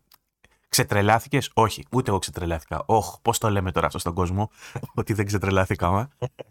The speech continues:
Ε, αλλά καλά πήγε. Νομίζω ότι δεν το, δεν το υποβαθμίσαμε, δεν το υποτιμήσαμε ιδιαίτερα. Νομ-, νομ-, αυτά που έπρεπε να το αναγνωρίσουμε, το τα αναγνωρίσαμε. Οπότε, αφήστε μας και εσείς σχόλια για το Last of Us, επαναλαμβάνω, αν σας άρεσε, αν όχι, πώς περιμένετε να εξελιχθεί,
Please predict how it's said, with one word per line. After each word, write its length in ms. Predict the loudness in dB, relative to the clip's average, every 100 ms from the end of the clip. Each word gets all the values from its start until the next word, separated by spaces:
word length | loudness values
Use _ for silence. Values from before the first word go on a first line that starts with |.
| -18 -20 _
Ε, 320 | -2 0 0 4
αλλά 240 | 4 4
καλά 280 | 4 4 4
πήγε. 260 | 2 0 0
Νομίζω 320 | 0 0 0
ότι 160 | 0 0
δεν 180 | 0
το, 600 | 2 4 6 4 4 4 2
δεν 120 | 2
το 80 | 0
υποβαθμίσαμε, 680 | 0 -2 -2 -4 -2 -2
δεν 80 | -2
το 60 | -2
υποτιμήσαμε 640 | -4 -2 -2 -2 -2 -4
ιδιαίτερα. 440 | -4 -4 -4 -6 -6
Νομ-, 220 | -4 -4
νομ-, 200 | -6 -2
αυτά 260 | -2 -2 -2
που 80 | -2
έπρεπε 240 | -4 -4
να 120 | -6
το 100 | -4
αναγνωρίσουμε, 520 | -4 -2 -4 -4 -6 -6
το 120 | -4
τα 100 | -4
αναγνωρίσαμε. 640 | -4 -2 -2 -2 -2 -4
Οπότε, 340 | -4 -4 -4 -6 _ _ _ -2
αφήστε 360 | 0 2 2
μας 140 | 2 0
και 60 |
εσείς 140 | -2 -2
σχόλια 320 | 0 2 2
για 120 | 0
το 440 | 0 0 0 0 0
Last 220 | 0 -2
of 80 | -4
Us, 140 | -4
επαναλαμβάνω, 680 | -4 -4 -2 0 0 0 0
αν 160 | 0 -2
σας 220 | -6 -2
άρεσε, 320 | -2 -2 -2
αν 160 | -2 0
όχι, 560 | -4 -2 -4 -4 -6 -10 -8
πώς 240 | -6 -6 -4
περιμένετε 480 | -4 0 -2 -2
να 60 | -4
εξελιχθεί, 760 | -6 -8 -8 -4 -2 0 -2